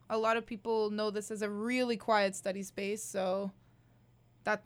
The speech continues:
might be a good one to check out. M B C bottom floor, it, it has, uh, great lighting. It's another quiet kind of study area.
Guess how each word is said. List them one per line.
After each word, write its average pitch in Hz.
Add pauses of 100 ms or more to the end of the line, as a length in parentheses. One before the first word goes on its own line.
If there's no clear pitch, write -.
might 202
be 214
a 202
good 202
one 202
to 196
check 202
out. 262 (560)
M 247
B 247
C 247
bottom 220
floor, 262 (680)
it, - (220)
it 190
has, 202
uh, 190 (720)
great 202
lighting. 277
It's 226
another 202
quiet 196
kind 196
of 196
study 220
area. 220